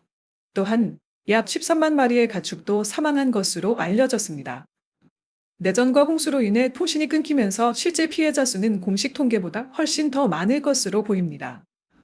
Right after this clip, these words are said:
사망자 수는 계속 증가할 가능성이 큽니다. 미얀마 군사정부는 해외 지원을 요청하며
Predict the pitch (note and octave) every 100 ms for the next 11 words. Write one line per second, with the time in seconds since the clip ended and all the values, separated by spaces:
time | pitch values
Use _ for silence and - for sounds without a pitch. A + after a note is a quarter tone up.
0 | _ _ _ _ - - D4+ D4+ D4 C#4
1 | C4+ G3+ C4+ D#3+ - G#3 G#3 C#4 - G#3
2 | A#3+ B3 B3 F#3 F3+ F3+ D#3+ F3 G#3 -
3 | C4+ G3+ B2+ B2 - _ _ _ _ _
4 | _ _ _ - F#3+ A#3+ B3+ C#4 A#3+ A3
5 | C4+ B3+ G#3+ G#3+ C#4 - D#4+ D#4 D#4 C#4
6 | A3 A3+ F#3 F3 - G3+ E3+ D3+ D#3